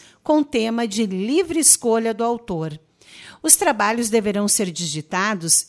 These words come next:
em cinco vias, sob pseudônimo, devendo ser remetidos à Câmara Municipal de Vacaria, Rua Júlio de Castilhos, número mil trezentos e dois, Vacaria, Rio Grande do Sul,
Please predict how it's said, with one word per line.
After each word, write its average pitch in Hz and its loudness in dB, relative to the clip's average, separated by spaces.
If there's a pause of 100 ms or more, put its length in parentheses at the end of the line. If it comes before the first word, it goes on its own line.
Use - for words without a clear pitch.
em 254 2
cinco 339 2
vias, 226 -4 (340)
sob 247 2
pseudônimo, 185 0 (420)
devendo 202 2
ser 190 0
remetidos 247 0 (260)
à 190 -2
Câmara 349 2
Municipal 320 2
de 175 -6
Vacaria, 185 -4 (340)
Rua 247 4
Júlio 311 2
de 269 0
Castilhos, 233 0
número 233 2
mil 233 0
trezentos 175 -2
e 220 -2
dois, 240 4 (400)
Vacaria, 269 0
Rio 277 0
Grande 240 2
do 262 -2
Sul, 226 2